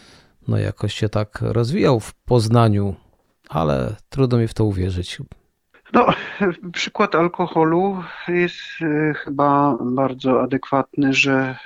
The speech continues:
Speaker 2: zbytnie restrykcje nie, nie powstrzymują rozwoju alkoholizmu. Natomiast na pewno, na pewno dostępność kontrolowana, czyli na przykład granica wieku.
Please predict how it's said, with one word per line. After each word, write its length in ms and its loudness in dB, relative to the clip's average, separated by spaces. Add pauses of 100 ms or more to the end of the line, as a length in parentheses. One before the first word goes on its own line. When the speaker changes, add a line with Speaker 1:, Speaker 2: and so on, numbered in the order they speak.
Speaker 2:
zbytnie 400 2
restrykcje 520 0
nie, 420 4
nie 120 0
powstrzymują 1000 2
rozwoju 560 0
alkoholizmu. 720 -2 (500)
Natomiast 1200 2
na 160 -2
pewno, 400 2 (120)
na 160 0
pewno 400 2
dostępność 560 0
kontrolowana, 840 0
czyli 280 -6
na 80 -2
przykład 240 -8
granica 400 -2
wieku. 480 0